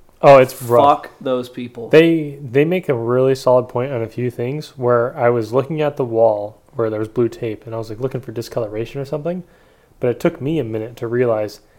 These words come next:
Speaker 1: he found where they ran drywall screws a little bit too deep, and they didn't mud it properly, so this is, like, a perfect little indent in the fucking drywall. So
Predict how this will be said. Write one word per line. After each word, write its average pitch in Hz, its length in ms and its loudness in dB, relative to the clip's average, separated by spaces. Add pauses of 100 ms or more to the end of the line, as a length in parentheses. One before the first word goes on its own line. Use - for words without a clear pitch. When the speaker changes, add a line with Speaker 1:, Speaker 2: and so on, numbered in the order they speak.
(120)
Speaker 1:
he 151 180 -4
found 139 400 0
where 127 140 0
they 113 140 0
ran 117 420 -4
drywall 117 340 -2
screws 127 300 -4
a 113 60 -10
little 113 120 -2
bit - 160 -12
too 123 140 -12
deep, 110 380 -10
and 117 120 -8
they 107 60 -6
didn't 117 240 -6
mud 107 160 -4
it 147 140 -10
properly, 165 420 0
so 131 160 -8
this 113 100 -4
is, 117 100 -12
like, 117 100 -8
a - 160 -20
perfect 123 340 -8
little 120 220 -4
indent 110 420 -12
in 120 140 -10
the 113 100 -12
fucking 123 380 -16
drywall. 113 440 -12 (1500)
So 110 360 -2